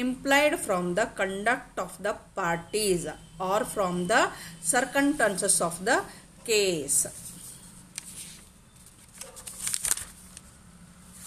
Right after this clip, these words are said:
ಪ್ರಸ್ತಾಪ ಸ್ಪಷ್ಟವಾಗಿರಬಹುದು ಅಥವಾ ಅವ್ಯಕ್ತವಾಗಿರಬಹುದು. ಶಬ್ದಗಳಲ್ಲಿ ವ್ಯಕ್ತಪಡಿಸಿದ್ದ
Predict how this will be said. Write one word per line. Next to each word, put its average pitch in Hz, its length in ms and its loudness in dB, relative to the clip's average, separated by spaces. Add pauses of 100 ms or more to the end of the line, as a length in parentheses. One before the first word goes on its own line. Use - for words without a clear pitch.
(640)
ಪ್ರಸ್ತಾಪ 320 580 4 (100)
ಸ್ಪಷ್ಟವಾಗಿರಬಹುದು 254 1300 6
ಅಥವಾ 262 560 4 (280)
ಅವ್ಯಕ್ತವಾಗಿರಬಹುದು. 190 1400 2 (380)
ಶಬ್ದಗಳಲ್ಲಿ 269 1040 6
ವ್ಯಕ್ತಪಡಿಸಿದ್ದ 220 1000 0